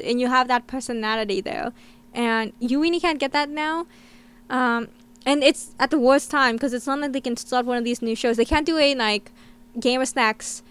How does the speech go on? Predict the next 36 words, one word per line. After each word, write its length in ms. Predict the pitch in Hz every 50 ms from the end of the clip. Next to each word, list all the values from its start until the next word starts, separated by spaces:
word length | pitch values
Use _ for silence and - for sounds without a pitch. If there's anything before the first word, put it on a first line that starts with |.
| - - _ -
uh, 260 | - 233 220 220 226
season 360 | 220 - 277 269 240 247 226 214
two 420 | - - 285 254 220 214 196 - -
with 440 | - 240 233 220 214 208 208 226 240 - - - - - - - - -
Upnai 680 | 226 226 - - 254 262 254 254 233 226 214 214 202 -
and 220 | - 233 233 226 220
McGravy, 420 | 214 - 254 254 247 226 214 196
which 140 | 190 214 240
is 80 | 311 302
something 200 | 392 494 466 349
I 180 | - 233 247 -
kinda 240 | - - 370 370 381
really 180 | 359 370 392
wanted 200 | 392 392 392 392
to 60 | 392 370
see, 200 | - 403 415 392
'cause 180 | - 339 269 - - -
the 100 | 233 226
two 160 | - 262 247
of 80 | 254
them 200 | 262 269 269 269
do 180 | 226 - 226 226
have 140 | 240 247 240 247
a 40 |
lot 220 | 240 220 202 208 220
of, 100 | 226 240
like, 240 | 196 185 202 - - - - - - - - - - - - - - - - - - - -
n-, 160 | 240 233 180 - - - - - -
funny 220 | - 220 214 226
moments 340 | 226 208 202 208 233 254 -
together. 360 | - 262 262 262 254 269 277 269
Like, 180 | 269 240 226 -
y-, 120 | 247 233 214
they 120 | 269 359
have 180 | 330 381 403 440
that, 140 | 440 440